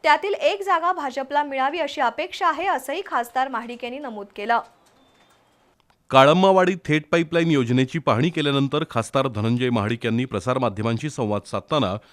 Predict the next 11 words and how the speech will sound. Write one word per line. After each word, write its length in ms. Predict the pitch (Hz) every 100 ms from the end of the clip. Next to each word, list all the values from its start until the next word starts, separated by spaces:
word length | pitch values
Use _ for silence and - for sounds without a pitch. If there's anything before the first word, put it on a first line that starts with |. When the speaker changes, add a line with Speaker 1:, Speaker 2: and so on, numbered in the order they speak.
| _ -
Speaker 2:
जिल्ह्यातील 400 | 123 123 147 180
लोकसभेच्या 540 | 151 - - 147 160
निवडणुकीबाबत 680 | 170 131 127 120 131 113 113
भाष्य 340 | 131 90 -
केलं. 240 | 98 104 90 - _ _ _ - _
कोल्हापुरातील 600 | 135 151 151 156 165 175
दोन्ही 280 | 117 110 147
जागा 280 | 135 123 135
शिंदे 280 | - 110 160
गटाकडे 380 | 170 131 120 117
असून 340 | 117 127 95